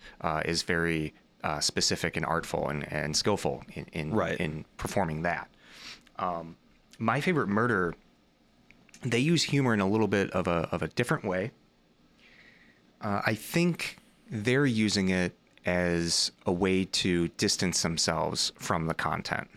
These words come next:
Speaker 1: So, uh, what makes My Favorite Murder successful in part is that,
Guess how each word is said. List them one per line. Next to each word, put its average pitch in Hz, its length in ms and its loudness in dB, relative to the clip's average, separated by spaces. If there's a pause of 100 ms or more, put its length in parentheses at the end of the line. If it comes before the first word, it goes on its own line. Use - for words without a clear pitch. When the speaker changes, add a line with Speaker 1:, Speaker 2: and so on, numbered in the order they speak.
(1200)
Speaker 1:
So, 92 580 2 (480)
uh, 90 260 2
what 107 280 0
makes 110 260 0
My 101 140 2
Favorite 95 260 0
Murder 92 220 2
successful - 600 0
in 85 160 -2
part 95 380 0 (320)
is 92 240 2
that, 85 380 -2